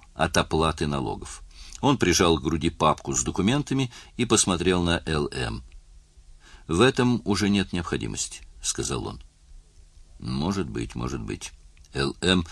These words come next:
опустился в кресло, отдуваясь. "Но стоит мне только произнести слово "банк", когда у меня в кабинете не перерезаны провода,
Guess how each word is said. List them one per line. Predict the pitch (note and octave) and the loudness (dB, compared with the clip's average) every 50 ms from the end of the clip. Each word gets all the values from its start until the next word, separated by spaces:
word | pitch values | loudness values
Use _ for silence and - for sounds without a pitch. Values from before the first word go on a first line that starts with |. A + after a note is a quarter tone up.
| - - - - | -12 -18 -8 -4
опустился | D#2 D#2 - E2 - - - E2+ D#2+ - - D2+ | -4 0 4 4 4 4 4 2 2 2 0 0
в | - - | -2 -2
кресло, | - C#2+ D2 D2+ - - - D2 D2 | 0 2 2 2 2 0 0 0 -2
отдуваясь. | B1 - - C#2 B1 B1 A#1 A1+ A1 - - - - - - - _ - - - - - - - - - - | -2 -2 -4 -2 0 0 -2 0 -2 -2 -2 -4 -6 -14 -20 -20 _ -20 -20 -20 -20 -20 -20 -20 -20 -8 -2
"Но | D2 F2 F#2 | 2 4 6
стоит | F#2 - - - F#2+ F#2+ F2+ - | 6 6 6 6 6 6 6 4
мне | F#2+ F2+ | 2 2
только | E2 G2 F2 E2 - E2+ | 4 4 2 2 0 -2
произнести | - - E2 F2 D#2+ - F2+ F2 E2 - - F2+ E2+ | 0 2 2 2 2 2 2 2 0 0 0 2 2
слово | - - - F2+ F2 E2 D2+ D#2 D2+ | 4 4 4 4 4 4 4 4 2
"банк", | C2 A1+ A1 - G#2+ A#2+ A#2+ G#2 - - - - - - - - - - - - - - - - - - - - - - - | 0 0 4 8 8 8 8 6 4 0 -6 -12 -14 -16 -20 -20 -20 -20 -20 -20 -20 -20 -20 -20 -20 -20 -20 -20 -20 -14 -10
когда | - - - D2 C#2+ | -8 -2 0 0 2
у | |
меня | D2 D2 D2 D2 C#2 | 2 2 2 2 0
в | - - | 0 0
кабинете | - D#2 C#2 D#2 D#2 D#2 C#2+ - - | 0 0 2 2 2 2 0 0 0
не | D2+ D2 D#2 E2+ D#2+ | 0 2 2 2 2
перерезаны | - E2 D#2 D2+ D#2+ D#2 D#2 D#2+ D#2+ C#2+ B1+ B1+ C2+ C2+ C2 | 2 2 2 4 4 4 4 4 4 4 2 0 -2 -2 -4
провода, | B1+ - - D2 C#2+ C#2+ D2 C#2 E2 G#2 G2 F2 | -4 -2 -2 0 0 0 0 4 4 4 4 2